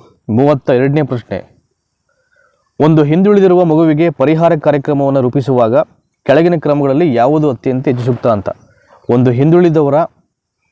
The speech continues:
ಮಗುವಿಗೆ ಪರಿಹಾರ ಕಾರ್ಯಕ್ರಮಗಳನ್ನು ರೂಪಿಸಬೇಕಾದ್ರೆ ಕೆಳಗಿನ ಕ್ರಮಗಳಲ್ಲಿ ಯಾವುದು ಅತ್ಯಂತ ಹೆಚ್ಚು ಸೂಕ್ತವಾಗಿರುತ್ತೆ?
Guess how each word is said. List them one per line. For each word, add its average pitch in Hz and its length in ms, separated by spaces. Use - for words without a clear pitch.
ಮಗುವಿಗೆ 143 580
ಪರಿಹಾರ 160 400
ಕಾರ್ಯಕ್ರಮಗಳನ್ನು 139 760
ರೂಪಿಸಬೇಕಾದ್ರೆ 120 720
ಕೆಳಗಿನ 156 380
ಕ್ರಮಗಳಲ್ಲಿ 131 500
ಯಾವುದು 135 360
ಅತ್ಯಂತ 117 360
ಹೆಚ್ಚು 123 280
ಸೂಕ್ತವಾಗಿರುತ್ತೆ? 107 760